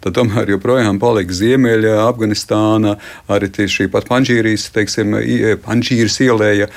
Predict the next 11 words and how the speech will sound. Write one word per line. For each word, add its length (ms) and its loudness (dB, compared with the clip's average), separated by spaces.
ā, 200 2
bija 220 2
vesela 200 0
virkne, 320 -2
teiksim 280 -4
tā, 160 0
pretestības 560 -4
punktu. 360 0
Šobrīd 220 2
pretestības 420 -2
punkti 460 2